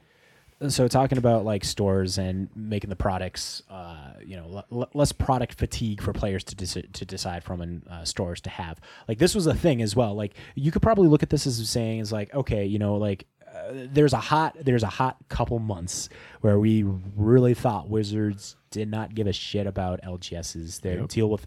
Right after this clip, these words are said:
Speaker 1: Amazon, how they didn't, like, really kick them any, like, promos like they've done in the past, like, giving them access to, uh, i-, in the beginning, you know, like, their, their first, like,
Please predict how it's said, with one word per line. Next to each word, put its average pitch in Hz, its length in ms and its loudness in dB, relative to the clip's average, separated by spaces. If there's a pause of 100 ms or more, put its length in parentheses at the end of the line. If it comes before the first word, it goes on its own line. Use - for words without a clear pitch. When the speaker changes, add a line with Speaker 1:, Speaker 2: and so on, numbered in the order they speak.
(100)
Speaker 1:
Amazon, 120 680 4 (340)
how 98 400 0
they 95 180 -2
didn't, 92 340 -6
like, 90 220 -6
really 95 260 -2 (140)
kick 113 200 -6
them 98 360 -4
any, 98 380 -6
like, 95 340 -8
promos 101 500 -4
like 101 120 -4
they've 92 160 -6
done 95 160 -4
in - 20 -8
the 87 60 -12
past, - 420 -8
like, 92 360 -10
giving 92 260 -6
them 92 160 -8
access 90 460 -10
to, 87 360 -10 (540)
uh, 90 120 -8 (260)
i-, 107 160 -16
in 110 100 -12
the 95 60 -12
beginning, 92 320 -10
you 87 140 -10
know, 85 120 -10
like, 87 200 -12
their, 113 120 0
their 127 240 -4
first, 151 280 2
like, 127 220 0